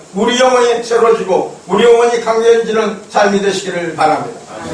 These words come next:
잠언 이십팔 장 구 절 말씀 보니까 "사람이 저를 귀를 돌이키고 율법을 듣지 않으면 그의 기도도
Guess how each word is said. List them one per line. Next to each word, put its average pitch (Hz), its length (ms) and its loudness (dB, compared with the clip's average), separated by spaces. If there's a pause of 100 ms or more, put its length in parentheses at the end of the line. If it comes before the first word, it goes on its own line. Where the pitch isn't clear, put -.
(180)
잠언 214 340 2
이십팔 - 360 -2
장 208 240 0
구 196 80 -4
절 220 140 2
말씀 202 260 -2
보니까 208 640 0
"사람이 202 540 0
저를 208 400 -2 (220)
귀를 214 260 0
돌이키고 208 560 0
율법을 220 380 -2
듣지 - 260 -2
않으면 208 480 0 (160)
그의 202 320 2
기도도 202 640 0